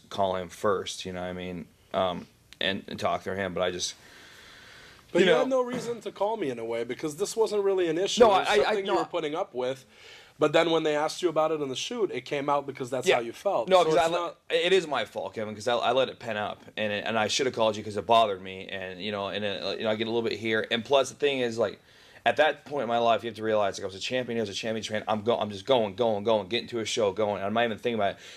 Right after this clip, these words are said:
Speaker 1: When I finally sit down and, like, think about things, I'm just, I'm, I'm pissed off, you know what I mean? And it's like, man, I'm trying to work my hardest here. I've always prided myself on hard work, and then, like, I'm thinking, like, this is coming straight from you, just trying to use me to get over,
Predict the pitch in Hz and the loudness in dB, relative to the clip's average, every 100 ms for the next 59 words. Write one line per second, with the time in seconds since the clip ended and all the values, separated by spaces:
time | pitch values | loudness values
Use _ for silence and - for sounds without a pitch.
0 | - 113 110 123 135 117 - 120 117 110 | -4 2 2 4 2 0 -4 -2 0 0
1 | 107 110 104 95 - _ - - _ - | 0 -2 0 -2 -4 _ -20 -20 _ -2
2 | 135 127 117 107 95 110 101 - 107 101 | 0 4 6 4 4 -2 -2 -4 -4 -4
3 | - - 98 - - 95 101 - 131 113 | -4 -6 -6 -6 -2 -2 -2 -4 0 0
4 | - 104 90 90 - 101 101 95 101 98 | 2 2 2 -2 -6 -4 -2 -2 -4 -6
5 | 95 90 90 92 104 95 95 113 104 92 | -6 -6 -6 -2 -2 0 -2 -2 -2 0
6 | 98 92 92 95 101 92 101 98 - - | -2 -2 -2 2 2 2 0 0 -2 -2
7 | 110 110 107 110 107 98 107 98 95 101 | 2 2 0 0 0 0 -2 -2 0 0
8 | 92 98 98 98 101 104 95 - 107 117 | 0 2 2 2 -2 -2 -2 -4 -2 0
9 | 113 98 107 104 - 104 92 - 117 98 | 0 -2 -4 -4 -2 -4 -2 0 2 2
10 | - 104 101 87 104 95 90 110 104 101 | -2 -6 -6 -6 -4 -4 -2 -2 -2 -4
11 | 95 92 92 95 92 | 0 0 2 2 0